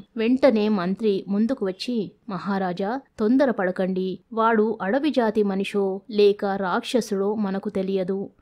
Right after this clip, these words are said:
ఆ జాలరి పింగళుడు మంత్రవేత్త అని మీకు తెలియంది కాదు కదా," అన్నాడు వినయంగా. "వాడెంత మంత్రవేత్త అయితే మాత్రం ఆ జాలరి అవంతి నగర రాజునే ధిక్కరిస్తాడా? వాడి తల నరికించి కోట గుమ్మానికి కట్టిస్తాను,"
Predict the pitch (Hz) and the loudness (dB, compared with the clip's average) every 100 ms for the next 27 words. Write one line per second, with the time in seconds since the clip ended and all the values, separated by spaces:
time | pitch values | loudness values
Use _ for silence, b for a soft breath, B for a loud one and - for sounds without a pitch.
0 | - 254 269 226 185 254 269 - 190 208 | -4 0 2 2 2 2 0 0 -2 0
1 | 214 196 190 - 214 202 233 247 202 190 | 0 -2 -4 -6 -6 -4 0 0 0 -2
2 | 185 190 190 185 190 190 - 214 208 202 | -2 -2 -2 -2 -2 -4 -2 -2 0 -2
3 | 196 185 233 220 190 185 175 196 202 185 | -2 -2 0 0 0 -4 -4 -2 -2 -2
4 | 208 180 - 202 185 185 185 190 180 185 | -4 -6 -8 -6 -4 -4 -4 -2 -2 -2
5 | 190 185 185 180 214 _ - 240 226 214 | -4 -4 -6 -6 -10 _ 0 4 6 4
6 | 220 269 220 214 247 226 214 220 202 190 | 4 2 2 0 2 2 2 2 0 0
7 | 202 202 202 196 196 196 196 - - 202 | 2 2 2 -4 -4 -4 -4 -8 -4 -2
8 | 214 208 185 220 214 202 196 - 190 214 | 0 0 0 0 0 0 -2 -4 -4 0
9 | 269 269 233 196 196 185 180 196 202 202 | 2 2 0 2 0 0 0 2 2 2
10 | 220 185 - 262 226 - - 190 190 180 | 0 -2 -2 0 0 -2 -6 -4 -2 -4
11 | 170 - 214 226 226 208 208 202 208 202 | -8 -4 0 2 2 2 2 2 0 0
12 | 220 254 220 - 208 220 - 240 262 269 | -2 0 0 0 -4 -4 -4 2 4 4
13 | 220 214 214 202 233 240 202 190 - - | 2 2 2 0 -2 -2 -4 -2 -6 -6
14 | - 196 196 180 | -2 -2 -2 -4